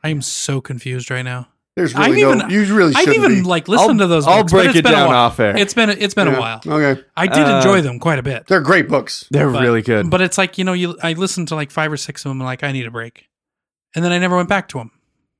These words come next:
Speaker 1: 'Cause
Speaker 2: That's around the time, I think, around, around book five and book seven, I, I was like, "Holy crap. These are so good."
Speaker 1: Maybe I didn't make it
Speaker 3: I'm,
Speaker 1: that,
Speaker 3: I'm
Speaker 1: I don't
Speaker 3: in
Speaker 1: know.
Speaker 3: five right now, so.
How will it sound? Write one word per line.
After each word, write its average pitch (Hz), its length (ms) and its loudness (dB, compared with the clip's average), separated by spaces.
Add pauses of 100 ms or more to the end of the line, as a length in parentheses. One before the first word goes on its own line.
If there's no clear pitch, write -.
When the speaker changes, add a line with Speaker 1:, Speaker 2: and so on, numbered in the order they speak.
(400)
Speaker 1:
'Cause - 680 -10 (160)
Speaker 2:
That's 208 180 0
around 180 260 4
the 175 60 2
time, 156 320 2
I 139 140 2
think, 147 300 -6
around, 143 300 0
around 143 380 0
book 160 200 0
five 143 260 2
and 127 80 -4
book 131 140 -2
seven, 120 320 0
I, 123 80 0
I 127 240 -2
was 123 180 -2
like, 120 160 -6
"Holy 123 400 -6
crap. 123 480 -8 (400)
These 147 140 -8
are 104 120 -8
so 135 300 -2
good." 147 560 0
Speaker 1:
Maybe 170 240 -2
I - 20 0
didn't 151 200 -4
make 139 160 -6
it 127 40 -4
Speaker 3:
I'm, 139 140 2
Speaker 1:
that, 156 240 2
Speaker 3:
I'm 135 180 0
Speaker 1:
I - 40 4
don't 143 140 2
Speaker 3:
in 160 40 0
Speaker 1:
know. 147 80 -2
Speaker 3:
five 123 320 2
right 107 180 0
now, 104 280 -4
so. 98 360 -10